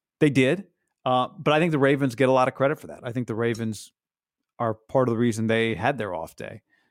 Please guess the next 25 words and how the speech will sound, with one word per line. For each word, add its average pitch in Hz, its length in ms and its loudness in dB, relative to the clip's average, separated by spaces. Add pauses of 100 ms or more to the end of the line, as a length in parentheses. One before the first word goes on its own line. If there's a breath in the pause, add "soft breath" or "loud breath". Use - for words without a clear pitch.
(140)
And 117 140 -6
so 110 380 2
if 113 120 -8
that's 131 200 0
the - 80 -12
case, 120 400 0
then 113 160 -4
you've 107 120 -6
gotta 113 320 0 (100)
kinda 113 240 -4
be 117 160 0
a 127 40 4
little 117 200 0
introspective 120 580 -2
and 117 80 -6
go, 113 120 2
"All 120 80 2
right, 117 180 0
what, 131 240 2 (160)
what 131 300 2
of 127 40 2
this 123 220 0
was 104 100 -10
bad 104 300 0
luck? 104 420 -2